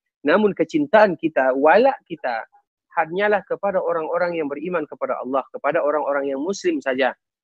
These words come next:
Wala cinta, kasih sayang kita hanya kepada mereka-mereka yang beriman kepada Allah Subhanahu wa taala saja.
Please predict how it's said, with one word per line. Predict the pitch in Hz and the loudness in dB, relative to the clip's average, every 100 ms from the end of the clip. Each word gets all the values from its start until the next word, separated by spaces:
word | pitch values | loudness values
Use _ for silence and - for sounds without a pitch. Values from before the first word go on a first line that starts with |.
| _ _ | _ _
Wala | 127 151 202 214 - - | 2 4 6 4 0 -4
cinta, | - 202 202 185 208 220 226 _ | -8 -6 -4 2 4 2 -2 _
kasih | - 156 143 - | -6 -6 -6 0
sayang | 175 214 185 | 2 2 -2
kita | 196 190 | -4 -4
hanya | 160 180 165 | -4 -4 -6
kepada | 147 143 135 | -4 -4 -2
mereka-mereka | 123 131 131 123 117 139 202 - _ _ _ | -4 -6 -6 -6 -4 0 0 -2 _ _ _
yang | 143 143 | 0 0
beriman | 147 220 190 | 0 0 -2
kepada | 160 156 151 | -2 0 0
Allah | 143 131 | 0 -2
Subhanahu | 131 131 127 117 | -4 -4 -4 -4
wa | 123 | -6
taala | 120 123 120 | -4 -4 -4
saja. | - 139 156 | -2 2 4